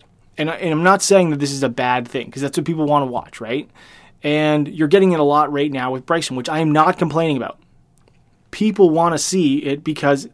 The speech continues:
they've seen a transformation. You've documented the transformation. You see what he's done. They're talking, they're showing you before and after and all these different things that went into it. And it has people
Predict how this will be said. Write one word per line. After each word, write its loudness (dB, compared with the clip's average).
they've -4
seen 0
a 4
transformation. -6
You've -4
documented 2
the -12
transformation. -10
You 0
see 0
what 6
he's -4
done. -8
They're 0
talking, 0
they're -2
showing -4
you 0
before -2
and -6
after 0
and -6
all 2
these -2
different -4
things -6
that -8
went -6
into 0
it. -14
And -2
it -4
has -2
people -2